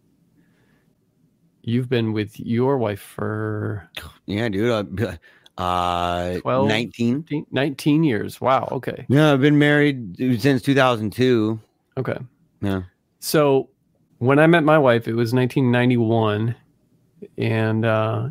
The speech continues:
Speaker 1: you know, we got married, like, three years later. I've never had to utilize, um, like, a dating app.
Speaker 2: Yeah, no.
Speaker 1: And I, I see people using them,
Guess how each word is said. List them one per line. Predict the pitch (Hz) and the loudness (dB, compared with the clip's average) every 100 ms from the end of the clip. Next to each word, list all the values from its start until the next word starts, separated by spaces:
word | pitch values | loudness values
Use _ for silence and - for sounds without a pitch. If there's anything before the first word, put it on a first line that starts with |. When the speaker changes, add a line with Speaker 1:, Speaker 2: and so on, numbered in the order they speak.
| - | -6
Speaker 1:
you | 117 | -4
know, | |
we | 110 | 0
got | 113 | -2
married, | 104 107 | 0 -2
like, | 107 107 | -2 -4
three | - 113 | -2 0
years | 113 113 | 0 0
later. | 107 107 120 120 _ _ _ _ _ _ _ _ _ _ _ _ _ - | -2 -2 -6 -8 _ _ _ _ _ _ _ _ _ _ _ _ _ -4
I've | 107 147 | 0 4
never | 220 214 | 6 4
had | 165 175 160 139 | 2 4 2 2
to | 143 | 2
utilize, | 123 123 139 127 120 113 113 113 113 - - - | 6 6 6 6 4 4 2 0 -4 -8 -12 -8
um, | 120 110 107 104 101 - _ _ _ _ _ _ - | -4 0 0 -2 -6 -10 _ _ _ _ _ _ -6
like, | 110 | -4
a | |
dating | 104 117 113 117 110 | -2 0 0 0 -2
app. | 95 98 - - - _ _ _ _ _ _ _ _ _ - | -4 -8 -12 -18 -20 _ _ _ _ _ _ _ _ _ -2
Speaker 2:
Yeah, | 117 101 | 0 0
no. | 98 92 82 71 - _ - | -2 -4 -6 -8 -14 _ -4
Speaker 1:
And | 120 120 117 113 107 - _ _ _ _ _ _ - | 0 0 0 -2 -4 -10 _ _ _ _ _ _ -4
I, | 123 - | -2 0
I | 160 | -2
see | - 208 | 2 2
people | 196 208 151 | 4 4 4
using | 147 160 143 107 | 6 6 4 2
them, | 107 107 | 0 -2